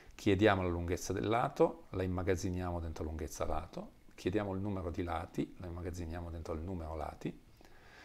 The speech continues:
poi puliamo il nostro foglio di carta, ci poniamo nella posizione centrale girati verso destra, abbassiamo la penna di questo nostro, eh, plotter ideale, dopodiché, eh, ripetiamo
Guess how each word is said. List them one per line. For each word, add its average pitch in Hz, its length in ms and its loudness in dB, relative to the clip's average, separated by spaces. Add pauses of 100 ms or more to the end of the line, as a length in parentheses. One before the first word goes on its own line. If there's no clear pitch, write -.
(180)
poi - 260 4
puliamo 82 760 0
il - 80 -6
nostro 78 260 -4
foglio 82 240 -4
di 107 140 -2
carta, 170 580 4 (380)
ci - 160 -2
poniamo 90 420 0
nella 85 200 -4
posizione 80 1040 -6 (360)
centrale 80 800 2
girati 85 500 -4
verso 80 280 -4
destra, 101 500 -2 (460)
abbassiamo 101 580 4
la 80 80 0
penna 80 480 4
di 82 120 -4
questo - 320 -8
nostro, 85 880 -6 (640)
eh, - 340 -6
plotter 80 460 4
ideale, 127 640 4
dopodiché, - 720 2 (380)
eh, 85 520 2
ripetiamo 92 640 4